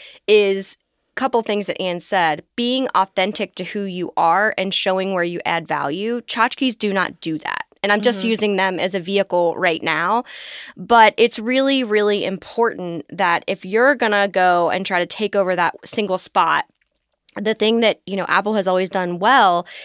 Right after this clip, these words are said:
Speaker 1: well, they've had some issues, but let's just say in
Speaker 2: <laughs>
Speaker 1: general, what they've done well is stay true to who they are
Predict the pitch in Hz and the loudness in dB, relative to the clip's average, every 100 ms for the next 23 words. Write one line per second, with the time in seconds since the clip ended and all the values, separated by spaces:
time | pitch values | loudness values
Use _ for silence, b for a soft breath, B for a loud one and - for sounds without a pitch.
0 | B B - 170 160 _ _ _ _ _ | B B -6 -4 -6 _ _ _ _ _
1 | 294 311 262 - 180 - - - 277 269 | -2 2 2 0 -6 -8 -10 -2 2 4
2 | 349 - - 269 285 294 370 415 359 392 | 4 2 4 6 6 8 8 8 8 6
3 | 392 285 247 254 233 233 185 180 180 B | 6 4 6 4 4 6 6 6 2 B
4 | B B - 254 - - 254 277 - 254 | B B 2 2 4 6 6 4 0 0
5 | 240 214 196 214 226 208 185 - 165 196 | 2 2 2 0 -2 0 0 2 2 4
6 | 233 | 2